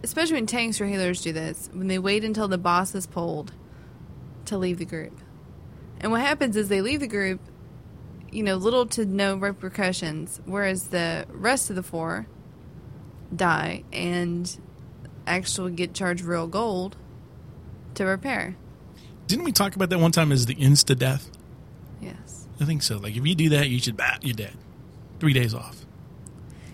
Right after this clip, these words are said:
Speaker 1: Well, and, w-, and when they had the elemental bosses open,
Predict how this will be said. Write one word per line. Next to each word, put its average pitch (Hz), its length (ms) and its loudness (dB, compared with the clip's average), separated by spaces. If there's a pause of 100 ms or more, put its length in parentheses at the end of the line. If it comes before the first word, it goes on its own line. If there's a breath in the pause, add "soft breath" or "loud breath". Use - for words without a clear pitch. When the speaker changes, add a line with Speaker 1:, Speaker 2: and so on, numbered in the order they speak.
(140 soft breath)
Speaker 1:
Well, 254 240 12
and, 247 80 4
w-, 254 360 2 (100)
and 240 160 2
when 254 100 6
they 269 120 2
had 247 320 2
the 180 260 6
elemental 220 480 0
bosses 202 500 2
open, 226 520 -4